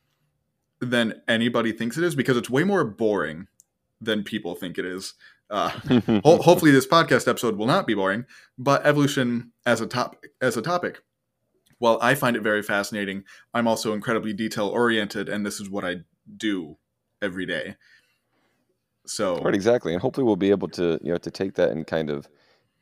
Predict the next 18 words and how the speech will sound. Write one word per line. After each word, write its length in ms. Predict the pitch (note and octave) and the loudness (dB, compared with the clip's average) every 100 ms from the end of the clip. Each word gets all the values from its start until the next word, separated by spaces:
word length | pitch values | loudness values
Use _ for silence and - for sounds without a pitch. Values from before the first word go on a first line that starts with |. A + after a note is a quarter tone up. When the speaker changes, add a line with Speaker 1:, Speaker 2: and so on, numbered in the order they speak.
| - | -8
Speaker 2:
distill 360 | G2 - G2 | -2 4 4
it 80 | F2 | 4
down 480 | F2 F#2+ D#2+ D2 - | 4 4 0 -4 -8
into, 540 | F2+ F2 - F2 E2+ - | -6 -6 0 2 2 0
into 160 | F#2 F2 | -4 -6
some 160 | - F#2 | -4 0
more 140 | F2+ | 0
digestible 400 | F2 D#2 - C2+ | 0 -6 -8 -8
parts, 540 | - D#2+ - - - _ _ - | 0 -2 -2 -16 -16 _ _ -16
you 120 | E2+ | -4
know? 60 | |
Speaker 1:
Absolutely. 520 | B2 B2 G#2 G2 - - _ _ _ _ _ _ | -2 -2 -4 -8 -8 -18 _ _ _ _ _ _
Speaker 2:
So 100 | C3 | 0
let's 120 | C3+ | 4
Speaker 1:
So, 80 | D#3+ | 6
Speaker 2:
get 60 | D#3+ | 6
into 120 | C3 | 4
it. 40 | - | -2